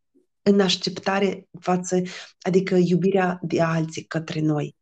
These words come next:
Când eu, când zic eu iubesc să fiu femeia, asta am în vedere. Eu mă umplu de iubire, eu, um, activez,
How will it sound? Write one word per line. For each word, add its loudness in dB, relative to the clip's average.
Când 4
eu, 2
când -2
zic -6
eu 0
iubesc 2
să -10
fiu -10
femeia, -2
asta -6
am -12
în -10
vedere. -4
Eu 0
mă 0
umplu -2
de -8
iubire, -2
eu, 4
um, -4
activez, 2